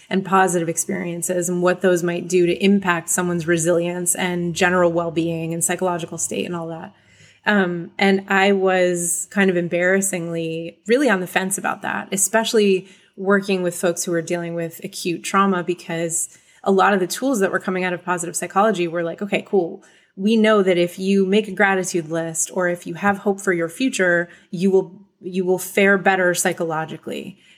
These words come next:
But if you turn to someone who's just been through an incredibly traumatic experience and ask them to make a gratitude list, like, that's pretty offensive, you know? And so that,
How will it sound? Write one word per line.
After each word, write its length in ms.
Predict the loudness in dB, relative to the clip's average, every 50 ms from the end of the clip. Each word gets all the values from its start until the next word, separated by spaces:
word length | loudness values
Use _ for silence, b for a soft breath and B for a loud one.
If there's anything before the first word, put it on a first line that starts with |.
| b b
But 100 | 2 2 2
if 100 | 2 0
you 80 | -2
turn 240 | 0 0 0 0 2
to 80 | 0 0
someone 220 | 0 2 2 2
who's 160 | 2 0 0 -2
just 160 | -2 -2 0
been 120 | -2 -2
through 140 | 0 0 -2
an 60 | -2
incredibly 380 | -2 -2 -2 -2 -2 0 0 -2
traumatic 380 | -2 -2 -4 -2 -2 -4 -6 -8
experience 520 | -6 -4 -2 2 2 2 2 2 0 -2
and 80 | -2 0
ask 220 | 0 2 2 2
them 140 | 0 0 0
to 80 | 0 -2
make 180 | -6 -6 -6 -8
a 40 | -6
gratitude 460 | 0 0 2 2 2 2 0 -2 -6
list, 360 | -4 -6 -8 -6 -8 -8 -6 -8
like, 100 | -6 -2
that's 160 | -2 -4 -2 0
pretty 220 | 0 2 2 2
offensive, 600 | 0 0 -2 -4 -4 -4 -8 -8 -10 -16 -18 -16 -10
you 100 | -8 -8
know? 280 | -6 -6 -6 -6 -6 -4
And 220 | -2 -2 0 0
so 480 | 2 2 4 4 4 4 4 2 0 -4 b b b b b b
that, 80 | b